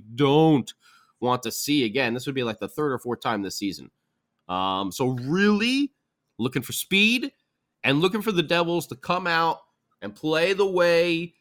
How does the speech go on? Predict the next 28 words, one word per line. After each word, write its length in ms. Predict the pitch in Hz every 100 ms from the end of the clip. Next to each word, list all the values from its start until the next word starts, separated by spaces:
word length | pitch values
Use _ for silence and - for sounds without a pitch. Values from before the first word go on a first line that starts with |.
| _ -
you 140 | 131
know, 140 | 139
they 140 | 123 131
did 280 | 107 170 208
at 140 | 220
home 340 | 185 196 196
during 160 | 180 185
those 180 | 180 170
four 220 | 180 180
game 220 | 175 175
homestands. 400 | 165 170 170 151
Remember 180 | 127 170
that 160 | 180 165
game 160 | 185
against 220 | 180 170
Winnipeg? 440 | 165 175 175 170 156
They 100 | 139
still 280 | - 196 156
lost, 300 | 180 165 -
but 100 | 117
man, 680 | 131 165 208 - 240 226 180
did 160 | 160 -
they 320 | 175 180 127 _ _
battle 480 | - 269 220 143 110
all 240 | 165 185
the 120 | 185 185
way 260 | 170 165
through. 520 | 151 160 151 143 82